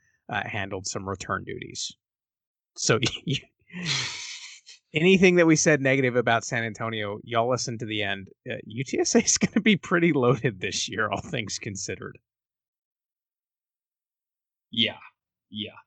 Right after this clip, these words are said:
Speaker 2: they are, uh, definitely one to watch. It's, it's gonna be real interesting to see, 'cause, you know, even when you return a lot of production, you know, if you're a case where it's like Rice and you played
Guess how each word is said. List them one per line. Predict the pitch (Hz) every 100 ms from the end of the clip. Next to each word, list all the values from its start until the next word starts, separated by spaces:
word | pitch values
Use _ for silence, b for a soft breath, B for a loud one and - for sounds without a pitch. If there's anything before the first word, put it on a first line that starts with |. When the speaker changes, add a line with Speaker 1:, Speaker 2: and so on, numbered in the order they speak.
| _
Speaker 2:
they | 90 92
are, | 95 90 85
uh, | 76 101 _ _ _ _ _ _ _ _ _ _ _ _ _ _ _ -
definitely | 101 104 - - 101
one | 101 87
to | -
watch. | - - - - - _ _ -
It's, | 95 -
it's | 113 107
gonna | 120
be | 120
real | 113 110 131 127
interesting | 113 120 117 110 101
to | 101
see, | - 98 80 101 104 _ _ _ _
'cause, | - 95 95 - - _ _ _ _ _ _ _ _ _
you | 123
know, | 110
even | 113 120
when | 113
you | 107
return | 95 - 131
a | 143
lot | 104
of | 98
production, | 92 92 101
you | 92 90
know, | 92
if | 92 -
you're | 98 98 -
a | 101
case | - 90 -
where | 92 87 104 _ _ _ _
it's | - -
like | 87 -
Rice | 80 117 120
and | 90
you | 95
played | - 90 90